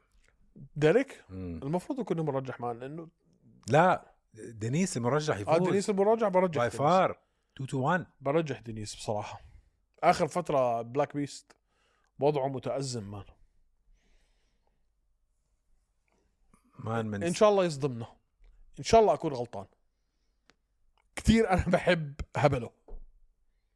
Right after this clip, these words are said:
Speaker 1: وباي ذا واي، حتى لو خسر ديريك لويس، مش حيصير فيه شيء.
Speaker 2: شوف، لو، لو لقطه ديريك لويس،
Speaker 1: انتهت.
Speaker 2: انتهت.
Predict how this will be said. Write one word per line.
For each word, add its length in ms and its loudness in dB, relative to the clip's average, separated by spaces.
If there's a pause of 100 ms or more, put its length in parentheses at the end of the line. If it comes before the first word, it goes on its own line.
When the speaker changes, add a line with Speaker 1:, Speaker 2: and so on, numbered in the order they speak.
(360)
Speaker 1:
وباي 320 6
ذا 60 2
واي، 100 0
حتى 200 -2
لو 80 2
خسر 380 -4 (180)
ديريك 240 0
لويس، 240 -6 (300)
مش 100 -8
حيصير 240 -6
فيه 160 -16
شيء. 160 -20 (180)
Speaker 2:
شوف، 300 -8
لو، 80 -6
لو 300 -6
لقطه 400 -2
ديريك 300 -2
لويس، 520 -6
Speaker 1:
انتهت. 360 -8 (120)
Speaker 2:
انتهت. 320 -12